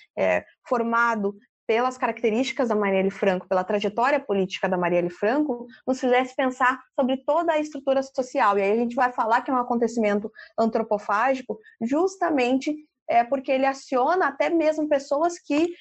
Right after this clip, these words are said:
eram contrárias às causas que a Marielle defendia, aos projetos de lei e às próprias populações para as quais ela dialogava, né? Então, mesmo pessoas, é, uma desembargadora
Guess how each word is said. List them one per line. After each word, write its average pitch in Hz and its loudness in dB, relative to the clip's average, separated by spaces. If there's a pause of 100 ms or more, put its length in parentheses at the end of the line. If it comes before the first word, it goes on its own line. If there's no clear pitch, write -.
(120)
eram 285 2
contrárias 320 0 (420)
às 320 -2
causas 254 0
que - -2
a 208 2
Marielle 190 0
defendia, 214 0
aos 233 -2
projetos 233 -2
de 214 0
lei 208 2 (180)
e 254 0 (180)
às 302 0
próprias 320 0
populações 320 -2
para 240 0
as 254 -6
quais 240 0
ela 233 0
dialogava, 226 0
né? 185 0
Então, 208 0
mesmo 226 0
pessoas, 208 0 (100)
é, 196 4
uma 220 0
desembargadora 202 0